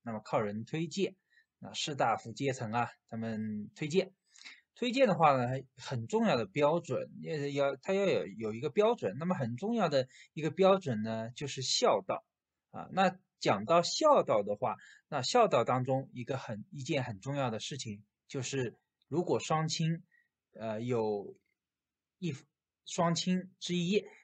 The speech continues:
呃，是，是去世的话，那么要守孝。守孝呢，当时候也是守孝时间是非常长的啊，要求是一年，并且呢，你是要住到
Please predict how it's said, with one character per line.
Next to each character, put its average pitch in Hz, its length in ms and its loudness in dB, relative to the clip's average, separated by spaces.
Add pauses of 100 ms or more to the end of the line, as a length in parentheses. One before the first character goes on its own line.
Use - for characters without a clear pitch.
(160)
呃， 107 640 -2
是， - 240 -12
是 - 220 -6
去 208 200 -4
世 226 200 0
的 135 100 2
话， 101 240 -6 (400)
那 127 100 -4
么 113 220 -2 (260)
要 147 320 4
守 - 220 -8
孝。 - 280 0 (720)
守 139 300 4
孝 185 280 8
呢， 139 160 0 (260)
当 165 240 4
时 135 200 -4
候 120 320 0 (580)
也 113 140 -2
是 123 340 -4 (1080)
守 - 180 -6
孝 139 200 2
时 127 160 -6
间 139 200 -2
是 127 240 -2
非 160 160 -6
常 147 140 0
长 117 220 -6
的 - 180 -4
啊， 95 240 -6
要 131 180 0
求 127 160 -4
是 143 140 -12
一 190 160 -2
年， 107 400 -4 (300)
并 208 240 2
且 104 280 -4
呢， 123 180 -4 (160)
你 104 160 -10
是 - 180 -8
要 107 120 0
住 175 340 -8
到 95 240 -6